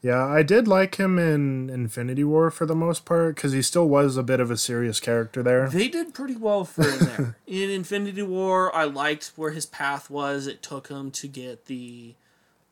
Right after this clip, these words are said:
Speaker 2: uh, his new, his axe. He had to really kind of, he went through a lot of loss there, so it's, he really had to
Speaker 1: Right. He's
Speaker 2: he,
Speaker 1: lost
Speaker 2: he was kind of vengeance
Speaker 1: <laughs>
Speaker 2: kind of thing.
Speaker 1: He's lost more than most characters. Like, I think Thor is one of the most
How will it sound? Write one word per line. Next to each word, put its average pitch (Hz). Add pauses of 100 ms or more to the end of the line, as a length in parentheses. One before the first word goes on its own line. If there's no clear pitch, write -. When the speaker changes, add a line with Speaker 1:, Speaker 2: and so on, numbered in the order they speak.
Speaker 2:
uh, 107 (300)
his 120
new, 113
his 123
axe. 143 (260)
He 131
had 120
to 120
really 143
kind 131
of, - (760)
he 143
went 214
through 170
a 151
lot 139
of 113
loss 214
there, 117
so 127
it's, - (160)
he 131
really 139
had 139
to 131 (420)
Speaker 1:
Right. 107
He's 240
Speaker 2:
he, 170
Speaker 1:
lost 208
Speaker 2:
he 202
was 185
kind 143
of 127 (260)
vengeance 151
Speaker 1:
<laughs> -
Speaker 2:
kind 120
of 117
thing. 120 (160)
Speaker 1:
He's 156
lost 196
more 143
than 135
most 127
characters. 117
Like, 110
I 127
think 156
Thor 131
is 117
one 120
of 113
the 120
most 117